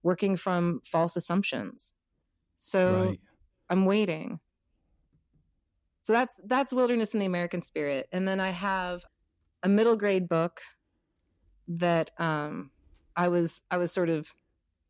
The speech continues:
Speaker 1: brought in to write, um, that's out for submission right now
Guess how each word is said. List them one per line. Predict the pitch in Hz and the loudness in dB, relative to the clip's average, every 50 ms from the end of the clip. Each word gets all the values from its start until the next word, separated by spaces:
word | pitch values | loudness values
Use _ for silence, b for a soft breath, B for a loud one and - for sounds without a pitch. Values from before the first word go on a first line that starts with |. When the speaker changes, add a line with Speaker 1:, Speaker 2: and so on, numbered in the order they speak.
| _ _ _ | _ _ _
Speaker 1:
brought | 175 185 185 175 175 175 175 | 0 2 4 4 4 4 6
in | 175 175 170 165 165 165 - - | 4 4 4 4 2 -2 -4 -4
to | - 180 | -2 -2
write, | 160 151 143 135 135 143 165 - - - - _ _ _ _ _ _ _ _ _ | 0 0 0 0 0 0 -2 -4 -6 -12 -16 _ _ _ _ _ _ _ _ _
um, | - 160 160 156 156 156 151 | -6 -4 -4 -2 -2 -4 -2
that's | 151 160 156 - - - - - _ _ _ | 0 -2 -2 -2 -4 -8 -8 -10 _ _ _
out | - 165 160 160 - - _ | 0 2 2 2 0 -4 _
for | - - 156 | -4 -4 -2
submission | - - 165 165 165 160 - - 170 160 | -2 -2 0 0 0 0 0 0 0 0
right | 156 156 156 | 0 -2 -2
now | 156 156 151 147 147 151 170 208 226 220 | -2 -2 -2 0 0 0 0 0 -2 -4